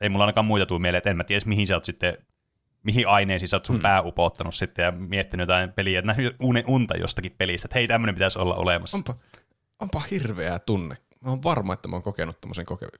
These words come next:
Speaker 2: sanokaa kuuntelijat, mitä peliä mä mietin.
Speaker 1: Niin. No, näitä on
Speaker 2: Tunkeutukaa aivoihini.
Speaker 1: Niin, näitä on aika monia. Tää on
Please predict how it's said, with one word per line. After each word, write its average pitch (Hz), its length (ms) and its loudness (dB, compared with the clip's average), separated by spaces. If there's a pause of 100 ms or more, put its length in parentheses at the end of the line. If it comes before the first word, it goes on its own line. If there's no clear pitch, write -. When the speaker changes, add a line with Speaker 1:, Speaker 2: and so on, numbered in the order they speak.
Speaker 2:
sanokaa 131 360 2
kuuntelijat, 98 600 0 (140)
mitä 104 240 0
peliä 87 300 -2
mä 85 140 -4
mietin. 85 360 -6
Speaker 1:
Niin. 80 220 -2 (360)
No, 95 220 2
näitä 104 300 2
on 107 100 6
Speaker 2:
Tunkeutukaa 98 580 0
aivoihini. 87 520 -2
Speaker 1:
Niin, 85 280 -6
näitä 95 240 2
on 107 60 6
aika 110 360 4 (220)
monia. 101 580 2 (220)
Tää 117 120 6
on 120 220 2